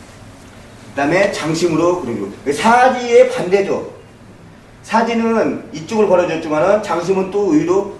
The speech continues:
사지 쪽을 벌려줘야 힘이 가겠죠. 밀고, 밀고 사지로 끌어주고. 자, 이렇게 하고,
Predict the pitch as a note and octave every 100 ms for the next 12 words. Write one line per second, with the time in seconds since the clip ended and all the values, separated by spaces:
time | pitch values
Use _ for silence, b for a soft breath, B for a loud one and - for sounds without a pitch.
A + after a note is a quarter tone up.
0 | - A#3+ B3 G#3+ F#3 D#3 D#3 D#3 E3 E3+
1 | A3+ G#3+ E3 A#2+ - - - - - -
2 | - - - - - - - - - C#3
3 | C#3+ E3 F3+ F#3 - - - - - -
4 | - - - - - - - - - G#3
5 | D3 D3+ - E3+ F3 G3 - C3 B2+ C3
6 | - - - - - - - - - -
7 | - - - - - - - - - -
8 | - - - - - - - - - -
9 | - - - - - - - - - -
10 | - - - - - - - - - -
11 | - - - A2+ - C3 D3+ F#3 F#3+